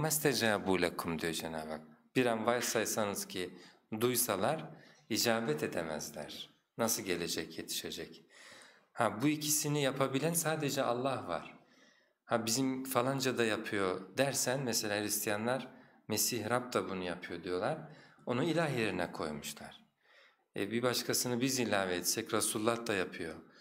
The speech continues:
Başımız sıkıştığı zaman biz "Ya Resulallah" diyoruz, geliyor, yetişiyor.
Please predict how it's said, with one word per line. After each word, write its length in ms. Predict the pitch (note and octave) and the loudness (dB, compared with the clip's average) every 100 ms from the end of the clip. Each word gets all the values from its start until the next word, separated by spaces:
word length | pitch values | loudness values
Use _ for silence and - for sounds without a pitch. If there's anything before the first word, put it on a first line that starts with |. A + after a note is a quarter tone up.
| - - - | -20 -14 -4
Başımız 400 | G2 A2+ G#2+ - | -2 0 0 0
sıkıştığı 400 | - - - G#2+ | 0 -4 -6 -4
zaman 400 | G#2 G2+ G2 F#2+ | -2 -2 -4 -4
biz 160 | F#2+ | -2
"Ya 180 | G2 G2 | 2 2
Resulallah" 680 | F#2+ - F#2+ F#2 F#2 F#2 - | 2 0 0 0 0 -2 -4
diyoruz, 360 | E2+ D2+ D#2 | -4 -4 -8
geliyor, 340 | - F2 F2 E2 | -6 -6 -4 -4
yetişiyor. 520 | E2+ E2+ - - | -4 -2 -4 -4